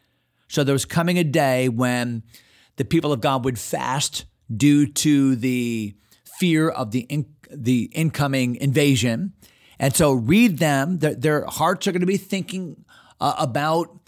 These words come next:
God. They're gonna be thinking about, "Boy, we need help from God because the Babylonians are coming."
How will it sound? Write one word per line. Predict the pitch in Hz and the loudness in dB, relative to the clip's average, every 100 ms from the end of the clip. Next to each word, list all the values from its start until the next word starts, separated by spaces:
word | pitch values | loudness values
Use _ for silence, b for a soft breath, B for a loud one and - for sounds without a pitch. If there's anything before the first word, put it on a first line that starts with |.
| _ - | _ -4
God. | 156 151 170 185 143 | -2 0 -2 -4 -2
They're | 143 | -2
gonna | 143 143 | 0 -2
be | 139 | -2
thinking | - 156 165 160 | -4 -6 -6 -4
about, | 151 156 160 131 - B B B | 0 0 0 -4 -12 B B B
"Boy, | - 156 | 0 2
we | 135 165 | 2 0
need | 156 | 0
help | 135 165 165 - | -2 -2 -4 -2
from | 175 143 | -4 0
God | 135 139 147 156 | 0 0 -2 -2
because | 143 - 143 | -4 -2 -4
the | 110 | -4
Babylonians | 117 147 147 135 151 160 165 | -4 -2 -2 -2 -2 -2 -2
are | 165 | -4
coming." | 160 156 135 139 156 | -2 -2 0 -2 -4